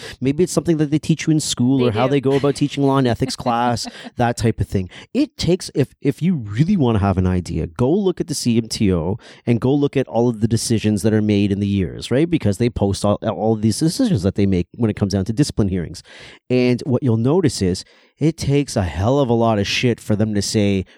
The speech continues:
Speaker 1: "We're revoking your license."
Speaker 2: Yeah, and, and so through this experience, I did learn that. So when I was talking to the other tutor that, um, did the, uh, eth-, it was an ethics and law teacher at another
Speaker 1: Yeah.
Speaker 2: school, uh, that was her big thing to me was,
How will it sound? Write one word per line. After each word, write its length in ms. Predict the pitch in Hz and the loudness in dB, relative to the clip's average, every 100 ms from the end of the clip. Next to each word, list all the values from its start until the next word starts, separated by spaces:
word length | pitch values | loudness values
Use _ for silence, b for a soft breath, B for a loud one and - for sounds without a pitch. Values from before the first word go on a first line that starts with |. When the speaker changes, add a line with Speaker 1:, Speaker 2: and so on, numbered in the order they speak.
| b | b
Speaker 1:
"We're 140 | 117 | 0
revoking 440 | 110 101 107 101 98 | 2 2 0 -2 -4
your 140 | 87 | -4
license." 720 | 78 82 - - 50 - - - | -4 -4 -4 -8 -10 -12 -12 -2
Speaker 2:
Yeah, 180 | 240 - | -2 2
and, 180 | 240 - | 0 2
and 140 | 220 | 0
so 160 | - 214 | 2 0
through 240 | - 233 | 0 0
this 180 | 220 226 | 2 0
experience, 380 | 247 - 247 240 | -4 -2 2 2
I 40 | |
did 180 | 196 190 | 0 -4
learn 200 | - 156 | -6 -6
that. 180 | 139 - | -6 -6
So 80 | 190 | -4
when 80 | 190 | -4
I 40 | |
was 100 | 190 | -2
talking 380 | - 196 208 202 | 2 2 2 0
to 320 | - 185 175 | 2 0 0
the 160 | 175 175 | -2 -6
other 120 | 175 | -6
tutor 300 | - 180 175 | -6 -6 -6
that, 380 | 160 156 - - | -6 -8 -10 -10
um, 460 | 165 160 156 143 - | -10 -6 -6 -6 -8
did 140 | 170 | -10
the, 200 | 170 170 | -8 -8
uh, 300 | 165 156 143 226 226 | -8 -10 -12 -14 -12
eth-, 220 | - 165 | -10 -8
it 160 | - 190 190 | -8 -10 -8
was 140 | 185 | -6
an 80 | 185 | -4
ethics 420 | 170 175 - - | -4 -6 -2 -2
and 160 | 180 175 | -2 -2
law 320 | 170 165 170 175 | 2 4 2 0
teacher 400 | - 185 170 165 180 202 - | -8 -6 -6 -6 -8 -12 -10
at 100 | 175 | -6
another 220 | 175 170 | -2 -2
Speaker 1:
Yeah. 220 | 160 120 | 2 2
Speaker 2:
school, 180 | 175 165 B B B B | 2 0 B B B B
uh, 220 | 202 180 | 0 0
that 160 | 202 202 | 0 -2
was 140 | 220 | -2
her 120 | 226 | -4
big 160 | 214 208 | -2 -2
thing 220 | - 196 | -2 -2
to 100 | - | -2
me 160 | 180 165 | -6 -6
was, 320 | 156 151 - | -4 -4 -6